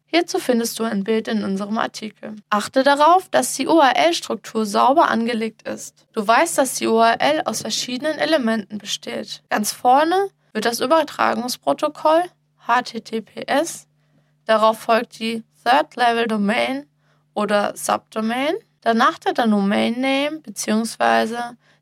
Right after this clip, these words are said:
die First-Level-Domain. Anschließend steht die Top-Level-Domain.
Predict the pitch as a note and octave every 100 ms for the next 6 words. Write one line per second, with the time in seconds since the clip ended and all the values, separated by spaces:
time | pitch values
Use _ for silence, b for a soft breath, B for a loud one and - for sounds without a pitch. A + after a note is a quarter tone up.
0 | - G3+ - A3+ A#3 - - A3 G#3+ B3
1 | C4+ C4 C#4+ D#4+ G#4 - _ B3+ D#4 -
2 | E4+ E4+ E4 F4+ F#4 F#4 _ - - A3+
3 | G#3+ G#3+ - C#4+ D#4 - A3+ G#3+ A3+ G#3+
4 | G3 G#3 -